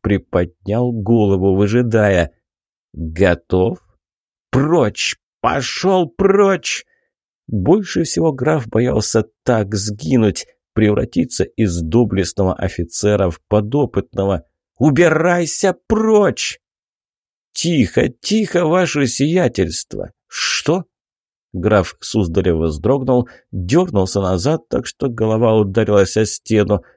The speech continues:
Хоть бы какой ответный звук, только череп треснул. В камере стоял охранник коридора.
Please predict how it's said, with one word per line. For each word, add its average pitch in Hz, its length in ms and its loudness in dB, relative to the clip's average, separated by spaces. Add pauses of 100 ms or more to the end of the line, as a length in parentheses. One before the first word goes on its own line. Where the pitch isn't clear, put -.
(180)
Хоть - 560 -2
бы 127 260 -2
какой - 460 -4
ответный 127 760 0
звук, 127 500 0 (320)
только 120 400 -2 (100)
череп - 560 -4 (140)
треснул. 104 640 0 (840)
В - 80 -20
камере 202 400 2
стоял 147 420 -2
охранник 113 800 0
коридора. 113 720 0